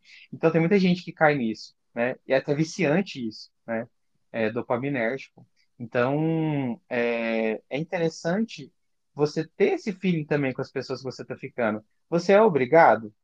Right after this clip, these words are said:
né? Digamos assim, do ponto de vista legal? Não, nenhum juiz vai te, vai te <laughs> mandar prender. Mas é uma questão de bom senso,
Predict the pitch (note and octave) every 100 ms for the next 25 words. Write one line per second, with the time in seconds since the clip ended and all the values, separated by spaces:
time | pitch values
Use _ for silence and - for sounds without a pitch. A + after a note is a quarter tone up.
0 | _ _ - C#3+ E3+ C3+ B2+ B2 B2 B2+
1 | A#2 B2 A#2+ B2 B2 B2 - A#2 A#2 C#3+
2 | C3+ C#3 E3 C#3 C3 G3 F#3+ F3 E3 E3
3 | - D#3+ D3 D3 C#3+ - - F3 C#3+ -
4 | C3+ D3+ B2+ - - - - F#3+ A3 D#3
5 | - - _ _ _ - - D3 C#3 D3+
6 | D3 C#3 C3+ C3+ C#3+ A3 E3 -